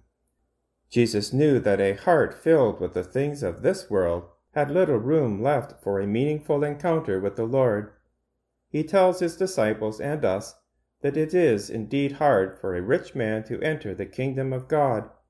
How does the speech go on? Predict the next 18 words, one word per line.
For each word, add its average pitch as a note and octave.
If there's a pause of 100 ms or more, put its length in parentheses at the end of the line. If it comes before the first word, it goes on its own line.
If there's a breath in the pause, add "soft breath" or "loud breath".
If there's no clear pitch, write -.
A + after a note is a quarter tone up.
(240)
and D3+
uses G3
the G#2
image A2
of G#2+
a G#2+
camel A#2+
going G#2
through G2
the G#2+
eye G2
of G2
a G#2+
needle A#2 (200)
to -
emphasize A2
the -
point D3+